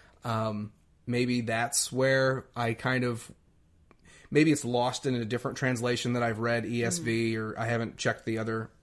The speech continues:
Speaker 1: translations. But in this particular reading, I thought, "Oh, what, what an apt way of putting it. What,
Speaker 2: Yeah.
Speaker 1: what a way for Timothy," because I've known for years that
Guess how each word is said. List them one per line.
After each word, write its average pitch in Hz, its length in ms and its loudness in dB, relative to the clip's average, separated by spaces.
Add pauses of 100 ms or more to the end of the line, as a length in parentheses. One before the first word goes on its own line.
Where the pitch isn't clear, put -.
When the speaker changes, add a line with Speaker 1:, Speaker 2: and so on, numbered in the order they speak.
Speaker 1:
translations. 117 600 -2 (280)
But 131 100 4
in 127 60 4
this 131 140 2
particular 127 680 0 (160)
reading, 113 400 -4 (840)
I 127 120 -6
thought, 110 340 -2 (380)
"Oh, 175 320 2 (240)
what, 151 340 4
what 147 160 4
an 147 140 4
apt 135 300 -2
way 131 120 4
of 123 140 -4
putting 170 260 0
it. - 180 -16
What, 135 360 0
Speaker 2:
Yeah. 165 220 -10 (360)
Speaker 1:
what 151 220 6
a 147 40 8
way 147 220 6
for 147 140 -2
Timothy," 147 260 2
because 185 260 4
I've 185 100 6
known 196 160 4
for 160 120 0
years 151 520 4
that 127 340 0